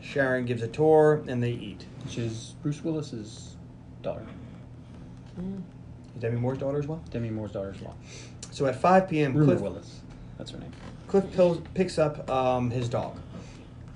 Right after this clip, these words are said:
Speaker 1: And we hear that Roman was away. Uh, Sharon had some friends move in with her.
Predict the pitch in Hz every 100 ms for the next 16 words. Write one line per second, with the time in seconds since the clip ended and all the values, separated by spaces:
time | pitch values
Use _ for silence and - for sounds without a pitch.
0 | - - - - - 135 139 151 135 123
1 | 156 160 135 127 120 120 120 113 123 120
2 | - - - - 120 117 147 147 143 131
3 | 123 123 156 156 143 135 139 147 113 95